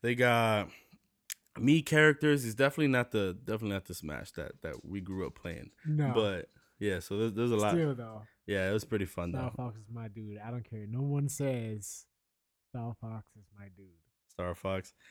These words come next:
Speaker 1: Yeah, he's, yeah, he's a,
Speaker 2: That's
Speaker 1: he's a
Speaker 2: that
Speaker 1: pretty fun
Speaker 2: guy.
Speaker 1: character. Yeah, he's, he's pretty dope.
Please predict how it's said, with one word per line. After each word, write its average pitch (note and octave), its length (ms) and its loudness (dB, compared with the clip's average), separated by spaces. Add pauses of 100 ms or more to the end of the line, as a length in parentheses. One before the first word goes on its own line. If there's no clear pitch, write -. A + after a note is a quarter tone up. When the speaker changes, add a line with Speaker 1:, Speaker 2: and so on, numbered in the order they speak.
(220)
Speaker 1:
Yeah, F#2 180 -4
he's, G#2 200 -6
yeah, G2 200 -4
he's G#2 220 -4
a, - 20 -4
Speaker 2:
That's G2+ 100 -2
Speaker 1:
he's G#2+ 80 -2
a A#2 60 -4
Speaker 2:
that A2+ 80 -6
Speaker 1:
pretty G2+ 140 -4
fun G#2+ 180 -8
Speaker 2:
guy. - 60 -14
Speaker 1:
character. F#2 280 -8
Yeah, F#2 160 -6
he's, F#2+ 220 -8
he's G2 200 -12
pretty F#2+ 220 -12
dope. F#2 280 -8